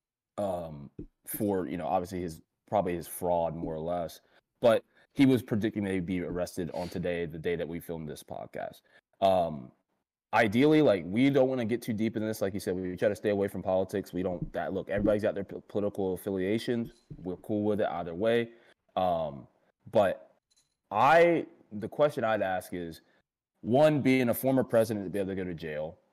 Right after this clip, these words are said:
or get arrested is already crazy. One, if you're, if you are an American citizen, right? Maybe someone that did or didn't vote for Trump, if you voted in the election that he got elected in,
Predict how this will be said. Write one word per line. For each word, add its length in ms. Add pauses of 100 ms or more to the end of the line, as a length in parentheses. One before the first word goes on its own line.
(160)
or 140
get 140
arrested 420
is 120
already 340
crazy. 400
One, 320 (1120)
if 200
you're, 540 (240)
if 220
you 260
are 500 (1160)
an 100
American 440
citizen, 520 (120)
right? 320 (460)
Maybe 260
someone 340
that 160
did 180
or 80
didn't 340
vote 200
for 120
Trump, 300
if 120
you 100
voted 320
in 120
the 100
election 480
that 140
he 200
got 320
elected 460
in, 180